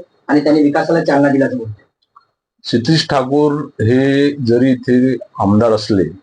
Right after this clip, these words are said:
Speaker 2: तरी जन्मत तुम्ही बघा, जनमतामध्ये आमदार हितेंद्र ठाकूर यांच्या कामाचं श्रेय क्षितिश ठाकूर घेण्याचा प्रयत्न करतात. ते आमदार झाल्यानंतर त्यांच्याकडनं एकही प्रस्तावित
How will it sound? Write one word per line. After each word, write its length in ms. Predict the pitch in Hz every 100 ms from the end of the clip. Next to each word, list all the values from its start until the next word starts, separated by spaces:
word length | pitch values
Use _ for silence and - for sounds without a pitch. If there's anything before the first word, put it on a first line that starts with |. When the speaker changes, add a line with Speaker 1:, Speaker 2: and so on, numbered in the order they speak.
| _ _ _ _ _ 131
Speaker 2:
तरी 520 | 143 165 175 170 - _ _ _ 90 85
जन्मत 440 | 139 151 170 196 190 - _ _
तुम्ही 240 | 143 151 160
बघा, 400 | 123 131 120 87 - _ _ - 92
जनमतामध्ये 1040 | 101 127 143 156 185 180 170 156 170 180 190 - _ -
आमदार 420 | 120 131 147 151
हितेंद्र 460 | 120 127 147 156
ठाकूर 580 | 151 - 113 - 131 95 - _ _ _ -
यांच्या 340 | 117 143 143 220
कामाचं 500 | 185 170 180 175 180
श्रेय 380 | 170 156 165 170 165 - -
क्षितिश 480 | - 127 147 143 -
ठाकूर 340 | 127 135 139
घेण्याचा 360 | 110 117 120 131
प्रयत्न 440 | 113 117 113 120
करतात. 340 | 107 101 - - - _ _ _ _ -
ते 80 | 185
आमदार 400 | 175 170 180 180
झाल्यानंतर 680 | 160 160 160 156 147 135 113 - _ _ 131
त्यांच्याकडनं 720 | 127 131 165 160 160 160 170 - -
एकही 340 | 127 123 160
प्रस्तावित 480 | 170 139 - 151